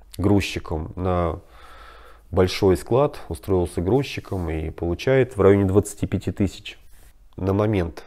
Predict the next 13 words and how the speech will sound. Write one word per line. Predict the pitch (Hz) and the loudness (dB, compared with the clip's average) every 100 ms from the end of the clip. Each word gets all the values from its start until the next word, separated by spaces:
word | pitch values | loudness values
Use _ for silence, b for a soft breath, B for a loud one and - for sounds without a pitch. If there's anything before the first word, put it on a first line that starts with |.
| - | -10
разговора | - 95 90 104 123 160 | -2 -2 2 4 4 4
у | 107 90 | 4 4
меня, | 98 127 139 123 B B B B B - - | 2 2 0 -2 B B B B B -20 -12
м, | 92 92 92 95 | -6 -4 -2 2
была | 101 117 120 | 4 6 6
клиентка, | 120 117 131 180 185 - 87 78 - | 4 2 4 2 0 -2 -4 -4 -4
которая | 95 92 - 165 156 151 139 135 - - - - - - - - - - - - - - - - - - | -4 -2 0 4 6 4 2 -4 -12 -20 -20 -20 -20 -20 -20 -20 -20 -20 -20 -20 -20 -20 -20 -20 -20 -10
одинокая | 143 151 143 90 98 85 82 | -2 2 2 2 0 0 0
женщина, | 87 156 175 - 147 131 - - - - - _ - _ - - - - - - - _ _ _ _ _ _ _ - _ _ _ _ - | -2 -2 -4 -6 -6 -6 -10 -20 -20 -20 -20 _ -20 _ -20 -20 -20 -20 -20 -20 -20 _ _ _ _ _ _ _ -20 _ _ _ _ -8
которая | - 170 151 | -2 4 4
искала | - 143 127 | 4 4 4
себе | 98 98 104 | 4 4 6
мужчину. | 101 110 - - 80 | 6 4 0 -6 -8